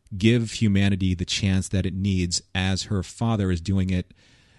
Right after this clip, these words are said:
through the relative timey-wimey kind of space stretching that's going on in,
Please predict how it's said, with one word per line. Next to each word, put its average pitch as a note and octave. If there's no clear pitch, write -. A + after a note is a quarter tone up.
through A#2
the G2+
relative G2+
timey-wimey G#2
kind G2
of F2+
space -
stretching G2+
that's F#2
going F#2+
on F#2
in, F2+